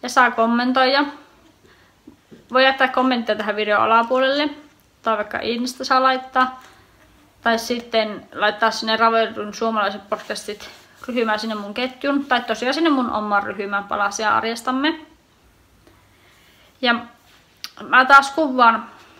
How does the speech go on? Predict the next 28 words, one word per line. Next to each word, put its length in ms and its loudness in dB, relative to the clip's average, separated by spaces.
sitten 280 -6
viikon 340 -2
päästä. 360 4
Todennäköisesti 720 -2
sitten 300 -10
sille 280 -8
viikonloppuna. 640 0
Ja 60 -2
mä 160 4
sitten 400 -4
samalla 460 2
ilmoitan 500 2
siinä, 200 -2
että 140 -8
kuka 200 0
se 100 -4
arvonnan 500 -4
on 140 -10
voittanut. 680 -2
Mutta 140 -6
tällä 260 2
kertaa 360 2
mulla 240 2
ei 120 2
oo 100 6
tässä 340 -2
enää 300 -4
enempää. 440 0